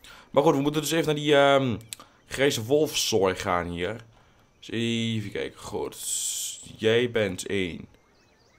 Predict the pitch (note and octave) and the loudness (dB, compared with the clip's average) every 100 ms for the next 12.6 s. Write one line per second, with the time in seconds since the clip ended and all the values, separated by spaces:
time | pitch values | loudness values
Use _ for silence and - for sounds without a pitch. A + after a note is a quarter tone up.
0 | _ - B1 - D2 E2 E2+ F2 F2 F2 | _ -12 -10 -10 -10 -10 -10 -10 -10 -10
1 | F2 F2 - - F2+ F2+ A#2 D#3 E3 E3+ | -10 -10 -10 -12 -2 0 2 4 4 4
2 | - _ _ _ _ _ _ _ _ _ | -4 _ _ _ _ _ _ _ _ _
3 | _ - - _ _ _ - B2 B2 A2 | _ -20 -20 _ _ _ 4 6 8 6
4 | F#2+ F#2+ G2 A2+ A2+ G2+ G2+ F#2+ G2+ G2+ | 2 2 4 4 4 0 0 -4 -2 -2
5 | F2+ F#2 - D#2+ - - F2+ G2 - _ | -2 -12 -6 -6 -6 -4 -4 -4 -16 _
6 | _ _ _ _ _ - G#2 G#2+ G#2 G#2 | _ _ _ _ _ -4 4 6 8 6
7 | G2 F2+ - G2+ A2 G2+ G#2+ G#2 G2+ G2 | 2 -6 -8 -4 -2 -2 0 2 2 -2
8 | G#2+ G2+ G2 G2+ F#2 F#2+ F2+ F2+ F2 E2+ | -4 -4 -2 0 0 2 0 0 -4 -10
9 | E2 E2 D#2+ E2+ - - - - - - | -8 -8 -6 -6 -8 -10 -12 -14 -16 -20
10 | - - - - C4+ A#3+ G3 G#3+ G#3+ G#3+ | -20 -18 -20 4 10 12 12 10 6 4
11 | G#3+ G3+ G3 A3 F3 C#3 C3 A#2+ A2 G#2+ | 4 2 2 0 0 2 4 4 2 0
12 | A#2+ G2+ F2+ G#2 B2 | 4 4 6 4 0